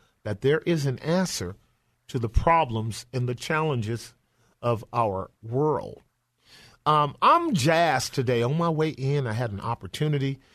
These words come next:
to, uh, stop at the store and go through my normal routine of buying, um,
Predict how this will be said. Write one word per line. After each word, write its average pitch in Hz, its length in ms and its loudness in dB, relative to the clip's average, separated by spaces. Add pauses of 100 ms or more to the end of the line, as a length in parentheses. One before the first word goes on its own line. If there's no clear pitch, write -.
(360)
to, 110 140 -4
uh, 107 140 0
stop 156 320 0
at - 100 -10
the - 80 -10
store 151 360 0
and 127 100 0
go 139 120 2
through 123 200 -2
my 120 200 0
normal 127 540 2
routine 131 560 0
of 101 140 -2
buying, 120 460 -2
um, 98 380 -2